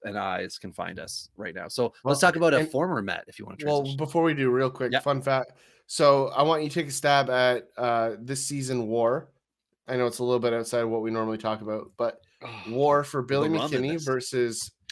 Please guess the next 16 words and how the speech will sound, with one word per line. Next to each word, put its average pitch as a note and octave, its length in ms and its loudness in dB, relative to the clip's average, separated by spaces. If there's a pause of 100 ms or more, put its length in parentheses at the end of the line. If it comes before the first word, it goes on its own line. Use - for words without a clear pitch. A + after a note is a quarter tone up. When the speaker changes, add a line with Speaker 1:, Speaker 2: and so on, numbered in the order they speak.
(160)
Speaker 2:
Kevin C#3 280 -2
Pillar. A2+ 460 0
What A2+ 140 -6
do A#2+ 40 -2
you A#2+ 60 -4
got A2+ 260 -4
so A#2+ 200 -6
far G#2+ 420 -2
in A2 180 -6
this G#2+ 160 -6
short A2 260 -10
season G#2 280 -12
so F#2+ 160 -16
far? - 220 -16 (480)
Speaker 1:
Oh, G2 160 -10
geez. G2+ 560 -6